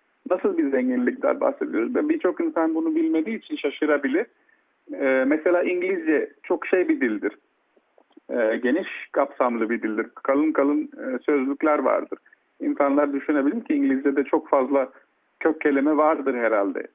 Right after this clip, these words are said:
E, yani yüz binlerce kelime içeren, e, sözlükler görüyoruz. İşte birçok kök kelimesi de vardır diye düşünebilir ama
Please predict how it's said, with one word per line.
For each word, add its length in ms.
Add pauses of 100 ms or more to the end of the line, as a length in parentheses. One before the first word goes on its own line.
(400)
E, 120
yani 240
yüz 280
binlerce 460
kelime 440
içeren, 400
e, 960
sözlükler 640 (320)
görüyoruz. 480 (240)
İşte 280
birçok 380
kök 200
kelimesi 440
de 140
vardır 380
diye 160
düşünebilir 560
ama 300